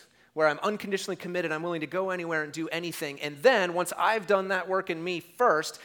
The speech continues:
then Jesus will come and God will save us and he'll do the rest, what I couldn't do myself.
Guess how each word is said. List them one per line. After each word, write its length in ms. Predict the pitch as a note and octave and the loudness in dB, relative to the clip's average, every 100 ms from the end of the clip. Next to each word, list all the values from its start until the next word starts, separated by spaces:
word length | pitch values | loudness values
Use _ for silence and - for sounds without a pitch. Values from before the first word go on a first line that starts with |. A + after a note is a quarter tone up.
| - - | -20 -14
then 280 | D3 G#3 G3 | -2 0 0
Jesus 360 | E3 D3+ D3 C3+ | -4 -6 -8 -10
will 120 | C3 | -10
come 360 | D3 B2 A#2 | -6 -6 -6
and 200 | B2 C3 | -10 -6
God 200 | C3 C3 | 0 0
will 80 | C3 | -2
save 300 | B2 D3+ C3+ | -4 -4 -4
us 140 | B2+ C#3 | -6 -10
and 100 | B2 | -10
he'll 120 | D#3 | -10
do 180 | C#3 C3+ | -8 -8
the 100 | B2 | -4
rest, 460 | A#2 - - - | -6 -6 -12 -14
what 140 | A#2+ A#2+ | -8 -4
I 100 | B2 | -6
couldn't 280 | C3+ A2+ | -8 -12
do 120 | A#2 A2 | -12 -14
myself. 720 | G2 - G#2+ F#2 - - | -14 -10 -10 -10 -14 -20